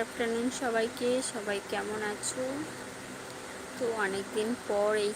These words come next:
চ্যানেলটাতে লাইভে এলাম, অনেকদিন লাইভে আসা হয় না। তো তোমরা সবাই কেমন আছো? আশা করি তোমরা সবাই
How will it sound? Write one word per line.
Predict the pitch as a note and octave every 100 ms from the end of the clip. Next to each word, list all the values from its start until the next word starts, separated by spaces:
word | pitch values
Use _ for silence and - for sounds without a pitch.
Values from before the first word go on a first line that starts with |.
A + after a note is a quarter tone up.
| -
চ্যানেলটাতে | G3+ G3 F#3+ G3 F#3+ G#3 G#3 A3 A3
লাইভে | G3 F#3+ G3 - G#3+ G3+
এলাম, | G3 G3+ A#3 D#4+ E4+ - G3
অনেকদিন | F#3+ G3 G#3
লাইভে | F#3+ G3+ - G#3 G3
আসা | - A#3 A#3
হয় | G#3+ G#3
না। | G#3+ B3+ D#4 - - - - - - - - - -
তো | A#3+ G#3+ G3+ G3+
তোমরা | G#3 F#3+ F#3+ -
সবাই | G3 G3+ G3+
কেমন | G#3+ G3 A3 A3 A3
আছো? | - - B3+ C#4+ D4+ D4 - - -
আশা | G#3+ G3+
করি | G3 G3
তোমরা | F#3+ F#3+ -
সবাই | G3+